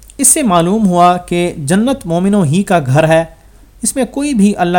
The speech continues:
کی رحمت کے بغیر داخل نہیں ہو سکے گا۔ اسی لیے حدیث میں نبی صلی اللہ علیہ وسلم نے فرمایا، "سیدھے سیدھے اور حق کے قریب رہو،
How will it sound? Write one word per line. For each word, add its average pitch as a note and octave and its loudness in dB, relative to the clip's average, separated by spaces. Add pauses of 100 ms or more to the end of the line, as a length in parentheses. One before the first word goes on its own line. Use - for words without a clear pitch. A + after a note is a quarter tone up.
(100)
کی C#3 -2
رحمت D#3 -2
کے C#3 -4
بغیر B2+ 0
داخل B2 -2
نہیں B2 -2
ہو A#2 -2
سکے A#2 -8
گا۔ A#2 -2 (2750)
اسی E4 0
لیے D#4 0
حدیث E3 0
میں F3 -4
نبی E3 -4
صلی D#3+ -4
اللہ C3 -2
علیہ C3 0
وسلم C3 -2
نے C3 -2
فرمایا، B2 0 (300)
"سیدھے A3 0
سیدھے D#3 0
اور C3 -2 (100)
حق G#3+ 2
کے - -8
قریب C#3 -2
رہو، B2 0